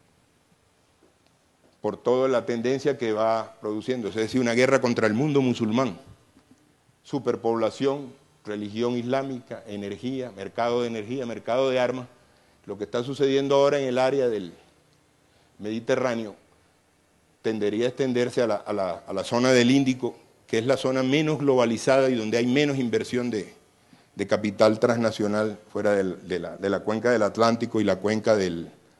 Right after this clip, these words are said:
del Pacífico. Bueno, ahí faltaba esto. El incremento del presupuesto militar de los Estados Unidos, paradójicamente con Obama, premio Nobel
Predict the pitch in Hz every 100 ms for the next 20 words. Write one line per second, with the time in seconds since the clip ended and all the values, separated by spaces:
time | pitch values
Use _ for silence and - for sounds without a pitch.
0 | _ _ - 95 - 90 107 - - -
1 | _ _ _ _ _ _ _ _ _ _
2 | _ - 104 156 - - - _ - 107
3 | 104 - _ _ - 92 98 107 117 -
4 | _ _ _ _ _ _ - 120 117 131
5 | 123 139 151 156 139 135 131 127 135 156
6 | 156 151 143 - - - - - - 107
7 | 113 131 139 151 123 123 135 139 139 151
8 | 127 117 113 127 147 139 143 147 135 123
9 | 123 131 143 135 135 143 156 160 160 175